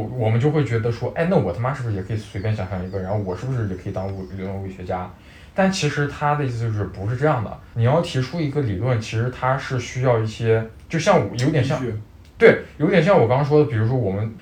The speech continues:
Speaker 1: 我们的是，宇宙是别人的原子，是需要有一些基本的，比如说我们说它的结构是相似的，或者我们通过普朗克长度会说，哎，这个世界不是连续的，为什么有最大值？所以我们有没有可能是代码？就需要这些基本语句的，而不是真的胡乱瞎讲。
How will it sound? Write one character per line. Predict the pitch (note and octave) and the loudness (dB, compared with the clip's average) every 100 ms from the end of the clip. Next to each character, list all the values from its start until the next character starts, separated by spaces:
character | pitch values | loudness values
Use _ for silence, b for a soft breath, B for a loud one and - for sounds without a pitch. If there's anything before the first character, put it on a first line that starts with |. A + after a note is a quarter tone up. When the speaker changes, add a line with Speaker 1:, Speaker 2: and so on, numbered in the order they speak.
| - | -12
Speaker 1:
我 | A2+ G#2 | -2 0
们 | G2+ | 4
的 | B2 B2+ A#2+ A2 G#2+ | 6 8 8 6 4
是， | - - B2 G#2+ A2+ A2 | -6 -12 -12 -8 -8 -4
宇 | G#2 G2 | -4 0
宙 | C3 | 0
是 | - | 0
别 | G#2 | 2
人 | G#2+ | 2
的 | |
原 | F#2+ G#2+ | 2 0
子， | G2 F#2+ | -2 -4
是 | - D3 B B B | -2 -2 B B B
需 | - - | -10 2
要 | F3+ D3+ | 4 4
有 | F#2+ | 2
一 | |
些 | G2+ B2+ | -2 -2
基 | D3+ D3+ | -2 0
本 | G#2+ | 0
的， | F#2+ | -2
比 | G2 | -2
如 | |
说 | G#2 | 0
我 | G#2 | 0
们 | F#2 F#2+ | 0 -2
说 | A2 | -2
它 | G#2+ G#2 | 0 0
的 | |
结 | G2 G2 F#2+ | 0 -4 -2
构 | A2+ | -2
是 | |
相 | A#2+ C3 | 0 -2
似 | - | -2
的， | A2+ E2+ B B B - | -2 -2 B B B -2
或 | C3+ | 2
者 | B2 | 4
我 | G#2 | 4
们 | G2+ | 2
通 | A2 | 0
过 | B2+ | 0
普 | G#2+ | 0
朗 | A2+ G#2 | 0 2
克 | G#2+ | 0
长 | F#2+ G2 | -2 -2
度 | G#2+ | -2
会 | A2+ G#2 | -2 -2
说， | A2 | 0
哎， | G2+ | 0
这 | A2+ | 0
个 | A#2 | -2
世 | A2+ | -2
界 | G#2+ | -2
不 | G#2 - | -2 -6
是 | G#2+ | -4
连 | F#2+ | -4
续 | F#2+ - | -4 -2
的， | F#2 - B B B | -2 -4 B B B
为 | C#3 | -2
什 | C3 | 0
么 | A2+ | 2
有 | G2+ | 0
最 | G#2+ | 0
大 | G#2+ | 0
值？ | G#2 F2+ F2+ F2+ - - | -2 -4 -4 -6 -14 -14
所 | - B2+ | 0 2
以 | |
我 | A2+ F#2+ | 2 0
们 | F#2 G2 | -2 -6
有 | G2+ | -6
没 | G2 | -4
有 | G2+ | -4
可 | F#2+ | -6
能 | F#2 | -4
是 | |
代 | G#2+ G2 | -2 -2
码？ | D2+ - | -4 -10
就 | C3+ A#2+ B B - | -6 -6 B B -14
需 | - G3 | 0 4
要 | E3+ | 4
这 | D3 | 4
些 | D#3 | -2
基 | D#3+ | -2
本 | G#2+ F#2+ | -4 -2
语 | C3+ | -2
句 | |
的， | A#2+ | 0
而 | G#2 | 0
不 | C3 | 0
是 | B2 | 0
真 | D3+ D#3 | 0 2
的 | A#2 | 0
胡 | G#2 G2 | -4 -4
乱 | G#2 G2+ | -2 -2
瞎 | G#2+ G#2 G#2 | -2 -2 -2
讲。 | G#2+ F#2+ | -2 -6